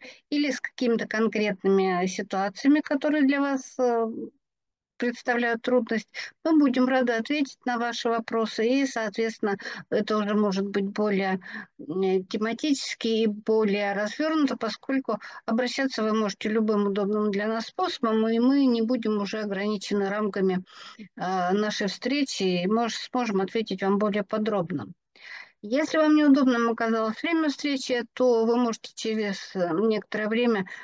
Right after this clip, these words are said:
э, вернуться на наш сайт. Мы выкладываем записи и, соответственно, посмотреть, э, эту передачу в удобное для вас время. И, возможно, ещё какие-то материалы вас заинтересуют. Мы будем очень рады.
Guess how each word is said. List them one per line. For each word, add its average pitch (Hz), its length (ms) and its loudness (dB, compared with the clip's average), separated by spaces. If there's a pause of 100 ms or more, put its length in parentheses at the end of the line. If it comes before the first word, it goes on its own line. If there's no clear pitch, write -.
(160)
э, 208 160 0
вернуться 226 560 0
на 214 160 -2
наш 202 300 -2
сайт. 254 400 -4
Мы 254 160 2
выкладываем 208 640 -2
записи 240 520 -2
и, 269 260 0
соответственно, 269 640 -2
посмотреть, 220 640 -2 (400)
э, 208 60 0
эту 220 540 2
передачу 196 640 -2
в 190 360 -2 (120)
удобное 196 640 2
для 233 180 -2
вас 269 240 -2
время. 302 400 2 (540)
И, 302 340 -2
возможно, 233 520 0
ещё 214 260 -2
какие-то 262 400 -2
материалы 240 560 0
вас 208 240 -2
заинтересуют. 202 920 0
Мы 208 360 0
будем 226 320 2
очень 208 300 -6
рады. 175 360 -4